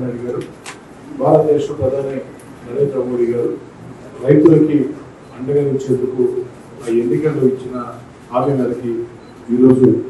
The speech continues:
నిధుల విడుదల రెండో విడత. మూడో విడత ఇప్పటికే ఒక విడత విడుదల చేశారు, రెండో విడత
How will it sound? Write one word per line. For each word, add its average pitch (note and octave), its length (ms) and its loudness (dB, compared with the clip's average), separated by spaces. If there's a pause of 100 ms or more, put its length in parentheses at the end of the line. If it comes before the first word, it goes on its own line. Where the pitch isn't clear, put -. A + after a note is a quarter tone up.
(500)
నిధుల C#3 320 4 (680)
విడుదల B2+ 320 4 (460)
రెండో C3+ 260 6
విడత. - 240 2 (1080)
మూడో E3 260 12
విడత D#3 160 4
ఇప్పటికే E3+ 360 8 (580)
ఒక C3+ 80 0 (100)
విడత D3+ 220 4 (580)
విడుదల C#3+ 260 6 (100)
చేశారు, C#3+ 360 0 (640)
రెండో D#3+ 260 8
విడత C#3+ 220 4